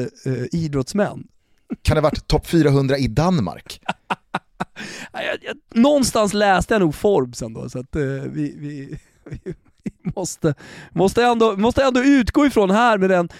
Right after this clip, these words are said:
Speaker 1: kunskap vi har att det är topp fyrahundra rikaste män.
Speaker 2: Hörni, det är fredag kväll. Det gör ont, ont, ont att tänka på Caroline Seger efter O S-finalförlusten. Det är samtidigt, eh, både kittlande och lite läskigt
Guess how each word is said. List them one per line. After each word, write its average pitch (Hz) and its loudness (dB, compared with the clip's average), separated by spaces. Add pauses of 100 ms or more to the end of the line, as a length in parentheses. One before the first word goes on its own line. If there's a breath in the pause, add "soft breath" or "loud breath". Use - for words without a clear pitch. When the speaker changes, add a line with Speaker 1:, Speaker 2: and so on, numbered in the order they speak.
(140 loud breath)
Speaker 1:
kunskap 196 2
vi 170 4
har 190 4
att 160 2
det 190 0
är 208 4
topp 160 -2
fyrahundra 147 -2
rikaste 131 -8
män. 127 -14 (340 loud breath)
Speaker 2:
Hörni, 220 4
det 165 2 (140)
är 196 6
fredag 208 2
kväll. 185 4
Det 160 2
gör 185 4
ont, 220 2 (100)
ont, 190 2
ont 185 0
att - -4
tänka 160 0
på 131 0
Caroline 151 2
Seger 165 2 (140)
efter 143 0
O 147 4
S-finalförlusten. 135 0
Det 147 -4
är 151 2
samtidigt, 170 -2
eh, 160 4
både 147 0
kittlande 202 0
och 185 -2
lite 185 0
läskigt 151 -2